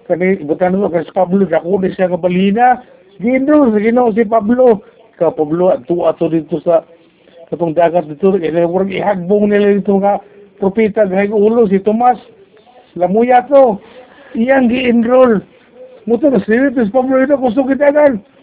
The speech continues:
Pag iyo ginahagbong si Pablo, ang nga nga, si To-,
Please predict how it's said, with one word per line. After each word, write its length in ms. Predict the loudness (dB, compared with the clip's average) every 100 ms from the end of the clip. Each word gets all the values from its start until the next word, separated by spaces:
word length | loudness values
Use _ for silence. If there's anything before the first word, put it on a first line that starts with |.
| _ -20 -8
Pag 160 | -4 -4 -2
iyo 320 | 2 2 2
ginahagbong 640 | 0 0 -2 0 2 2
si 80 | 2
Pablo, 560 | 0 0 2 2 2 -2 _ -20 -20 -20 -6
ang 160 | -2 0
nga 120 | 0 0
nga, 160 | 2 2
si 560 | 2 0 0 0 -2 -2
To-, 240 | -4 -4